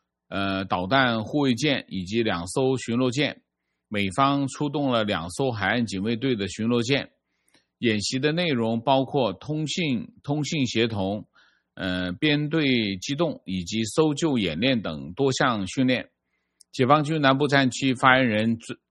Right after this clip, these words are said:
翟世成六月二十九号表示，六月二十七号到二十八号，解放军南部战区组织海空力量在南海海域进行了例行的巡航。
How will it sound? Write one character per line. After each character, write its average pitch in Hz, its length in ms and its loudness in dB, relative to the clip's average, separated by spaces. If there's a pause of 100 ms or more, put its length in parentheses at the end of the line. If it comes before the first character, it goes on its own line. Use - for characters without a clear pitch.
翟 98 360 0
世 131 320 -4
成 98 260 -4
六 131 100 0
月 135 60 2
二 127 120 4
十 120 120 -6
九 90 180 -6
号 107 160 -2
表 92 260 -2
示， - 340 -6 (800)
六 156 120 2
月 165 60 8
二 151 80 6
十 139 120 -4
七 156 240 -4
号 139 220 6
到 131 140 2
二 131 80 4
十 120 140 -4
八 131 160 4
号， 127 180 2
解 98 220 -2
放 127 160 0
军 123 180 0
南 113 220 2
部 135 120 -4
战 120 240 2
区 120 360 -6 (320)
组 95 240 -6
织 123 160 0
海 101 180 0
空 135 240 0
力 143 120 0
量 120 280 0 (160)
在 131 200 0
南 110 220 0
海 127 160 2
海 98 180 -4
域 101 140 -4
进 123 200 -2
行 113 200 -4
了 110 120 0
例 131 240 -4
行 107 200 -4
的 110 120 -2
巡 110 240 -4
航。 90 320 -4